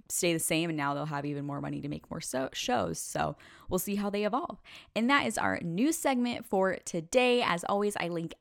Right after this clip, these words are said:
every article and resource that I have in the show notes, so you always know where to find more info. Now let's get into today's guest, which I'm really excited about. Today's guest is Laura Arroyo, who is an author and career coach.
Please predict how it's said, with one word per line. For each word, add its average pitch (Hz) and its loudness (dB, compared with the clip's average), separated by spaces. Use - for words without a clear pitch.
every 302 -4
article 254 0
and 180 -4
resource 165 -4
that 160 -4
I 165 -6
have 175 -4
in 180 -2
the 185 -2
show 147 -2
notes, 214 -2
so 170 2
you 156 -2
always 196 2
know 170 -4
where 160 -2
to 160 -6
find 139 -4
more 143 -4
info. - -6
Now 220 2
let's 427 -6
get - 0
into 208 -2
today's 156 -2
guest, - -4
which 190 -4
I'm 208 -2
really 269 0
excited 165 -4
about. - -2
Today's 240 -2
guest - -2
is 170 -4
Laura 170 0
Arroyo, 165 -2
who 185 -4
is 151 -4
an - -6
author 208 -2
and 160 -4
career 202 -6
coach. 240 2